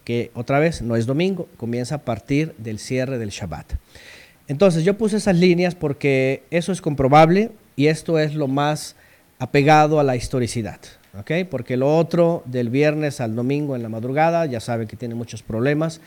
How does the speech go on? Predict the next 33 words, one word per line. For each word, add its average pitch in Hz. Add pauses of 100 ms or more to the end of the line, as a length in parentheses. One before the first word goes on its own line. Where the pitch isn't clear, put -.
(360)
sobre 127
todo 165
cuando 139
el 123
Mesías 139
dice, 147
"Es 147
necesario 131
que 123
el 123
Hijo 120
del 127
Hombre 127
esté 120
tres 113
días 117
y 110
tres 110
noches". 92 (560)
Ajá. 135
Otro, 123
otra 127
vez, 202 (420)
eh, 117
Shelosha 135
Yamim, 190 (500)
eh, 123
Shelosha, 165
eh, 123
Laila, 127
dice 98
que 107
es -